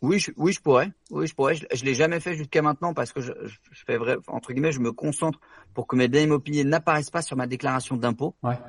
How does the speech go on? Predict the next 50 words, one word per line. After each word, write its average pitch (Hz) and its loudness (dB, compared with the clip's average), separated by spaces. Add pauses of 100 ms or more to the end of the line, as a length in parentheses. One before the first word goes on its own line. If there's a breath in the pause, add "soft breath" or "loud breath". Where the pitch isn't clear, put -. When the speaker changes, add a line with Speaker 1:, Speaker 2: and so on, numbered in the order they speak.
(200 loud breath)
Speaker 1:
pour 120 4
ne 123 2
pas 143 4
avoir 147 4
d'endettement 135 -2
personnel. 131 -4
Speaker 2:
Ok. 123 2
Speaker 1:
Parce - -12
Speaker 2:
Toujours 160 6
Speaker 1:
que 160 0
ça, 156 10
Speaker 2:
cette 147 6
Speaker 1:
la 139 6
Speaker 2:
stratégie. 131 4
Speaker 1:
mécanique 147 -2
Speaker 2:
Ok. 113 -2
Speaker 1:
que - -4
j'ai 135 -2
mis 139 0
en 131 -2
place 151 -2
a 113 -4
plus 143 -10
de - -10
sens. - -6
Speaker 2:
Ouais, 160 2
ouais, 160 4
non, 147 2
mais 117 0
Speaker 1:
Tu 110 -2
vois, 123 -2
Speaker 2:
très 147 2
Speaker 1:
vis-à-vis 120 2
Speaker 2:
clair. 120 -6
Speaker 1:
des - -
banques, 131 2
et 113 -8
cetera. - 0
Parce 180 -2
que 123 0
les 113 0
banques 135 0
vont 120 -2
me 123 2
dire, « 160 0 (400 soft breath)
Attendez, 117 -2
vous 117 -2
avez 107 0
déjà, 123 0
euh, 107 -4